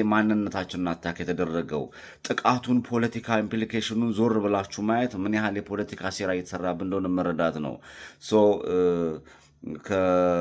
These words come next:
እኔ ከሰውየው ይልቅ የተከትላው የሄደችው ውሻ ታማኝነትን በጣም አደንቃለሁ። የነበረውን ያሳለፈውን ነገር በሙሉ እንረዳለን፣ እናያለን። እ፣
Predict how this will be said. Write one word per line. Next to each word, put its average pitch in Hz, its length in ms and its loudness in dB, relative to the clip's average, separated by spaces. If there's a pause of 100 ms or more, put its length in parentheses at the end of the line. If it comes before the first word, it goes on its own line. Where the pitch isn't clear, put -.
(240)
እኔ 104 140 2 (160)
ከሰውየው 110 640 6
ይልቅ 104 220 4
የተከትላው 98 600 -2
የሄደችው 95 500 -2
ውሻ 87 340 -2
ታማኝነትን 87 800 -2
በጣም 80 320 -2
አደንቃለሁ። 73 640 0 (480)
የነበረውን 92 560 0
ያሳለፈውን 90 720 -2 (220)
ነገር 90 300 0
በሙሉ 92 320 0 (140)
እንረዳለን፣ 95 760 2
እናያለን። 85 500 0 (540)
እ፣ 80 120 -2